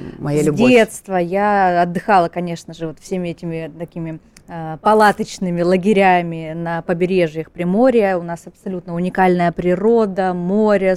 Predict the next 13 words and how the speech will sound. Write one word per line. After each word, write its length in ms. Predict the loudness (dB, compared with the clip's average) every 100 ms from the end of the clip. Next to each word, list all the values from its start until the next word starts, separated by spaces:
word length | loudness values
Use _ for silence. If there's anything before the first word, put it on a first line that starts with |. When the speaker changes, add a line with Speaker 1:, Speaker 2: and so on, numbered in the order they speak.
| -2 -10
Speaker 2:
солнце, 480 | -4 -2 -4 -6 -10
красота, 680 | -8 -8 -6 -10 -4 -2 -2
морепродукты. 680 | -4 -6 -4 0 0 -4 -4
Ну, 80 | -4
в 40 |
общем-то, 340 | -2 -4 -6 -8 -12 _
всё, 280 | -12 0 0
что, 640 | 0 -6 0 2 4 4 2
э, 400 | 0 -2 -2 0
нужно 340 | 2 4 4
Speaker 1:
Всё, 0 |
что 120 | 4 6
Speaker 2:
такому 120 | 8